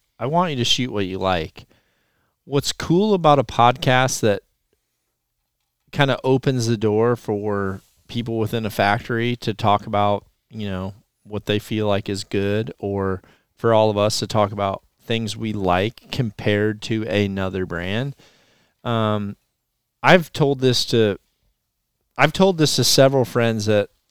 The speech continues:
that I have that still work at Hoyt. I'm like, "You know what? All you guys are <laughs> competitors."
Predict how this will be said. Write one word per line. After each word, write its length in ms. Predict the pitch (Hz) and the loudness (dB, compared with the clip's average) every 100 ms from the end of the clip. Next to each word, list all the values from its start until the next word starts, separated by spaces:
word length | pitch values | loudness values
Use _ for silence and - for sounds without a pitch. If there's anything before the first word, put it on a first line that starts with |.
| _ | _
that 160 | _ 113 | _ 0
I 100 | 104 | 0
have 440 | 95 - 113 107 | 0 -2 2 2
that 220 | 107 95 - | 0 -2 -2
still 380 | - - 113 | -6 0 -2
work 280 | 107 107 107 | 0 -6 -6
at 80 | - | -10
Hoyt. 420 | 104 98 104 127 - - _ _ _ _ _ _ | -8 -4 -2 -4 -8 -20 _ _ _ _ _ _
I'm 120 | 117 | -4
like, 400 | 123 117 110 - | -2 0 -2 -4
"You 60 | 131 | 0
know 160 | 170 | 2
what? 300 | 170 156 151 - _ _ _ _ _ _ 117 _ _ _ | 2 2 0 -4 _ _ _ _ _ _ _ _ _ _
All 260 | 113 120 180 | 0 6 6
you 180 | 208 208 | 4 2
guys 360 | 160 147 143 | 4 4 4
are 80 | 127 | 0
<laughs> 100 | - | -4
competitors." 960 | 117 - 87 - 123 104 117 - - | -6 -4 -4 0 0 -2 -4 -6 -6